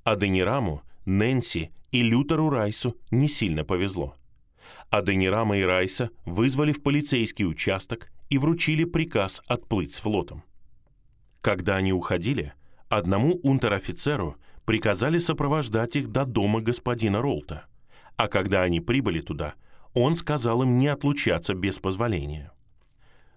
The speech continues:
Но Аденирам и Райс были последними людьми на земле, которые подчинялись любому приказу, противоречащему их намерениям. Им потребовалось совсем немного времени, чтобы узнать, что корабль под названием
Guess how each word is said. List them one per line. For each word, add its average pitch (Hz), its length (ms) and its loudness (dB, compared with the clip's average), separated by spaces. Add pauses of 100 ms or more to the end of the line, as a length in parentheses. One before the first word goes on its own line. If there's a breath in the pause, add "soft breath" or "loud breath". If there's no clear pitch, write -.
(200)
Но 101 280 4
Аденирам 101 580 2
и 82 40 2
Райс 98 460 -2 (280 soft breath)
были 120 280 2
последними 127 680 0
людьми 113 340 2
на 92 120 2
земле, 85 400 0 (340)
которые 160 360 2
подчинялись 147 800 0
любому 113 460 2
приказу, 92 640 -2 (180)
противоречащему 135 880 0
их 113 320 -4
намерениям. 80 580 -2 (960 loud breath)
Им 107 200 0
потребовалось 110 640 0
совсем 127 480 0
немного 120 420 2
времени, 80 500 -4 (360 loud breath)
чтобы 104 300 0
узнать, 117 420 2
что - 220 -2
корабль 120 480 -2
под 113 240 -2
названием 104 720 0